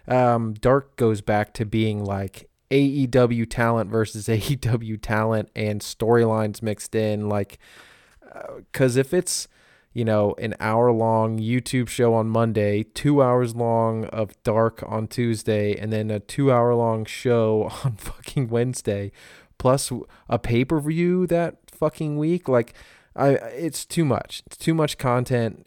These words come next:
You're, you're oversaturating the market, as Cody likes to say that they never will do. Um, I wonder this,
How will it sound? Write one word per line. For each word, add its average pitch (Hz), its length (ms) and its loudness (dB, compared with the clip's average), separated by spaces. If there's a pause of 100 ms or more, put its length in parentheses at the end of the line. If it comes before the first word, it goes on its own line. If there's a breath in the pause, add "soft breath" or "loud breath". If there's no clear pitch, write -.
You're, 113 440 -2
you're 107 420 -6
oversaturating 120 1000 0
the 107 60 -2
market, 117 520 0
as 107 320 -4
Cody 113 340 0
likes 107 300 -2
to 110 60 -10
say 107 200 -2
that 104 160 -4
they 107 140 -4
never 110 260 0
will 131 240 4
do. 135 460 0 (480 loud breath)
Um, 107 560 -4 (640)
I 127 80 0
wonder 139 380 4
this, 139 260 -2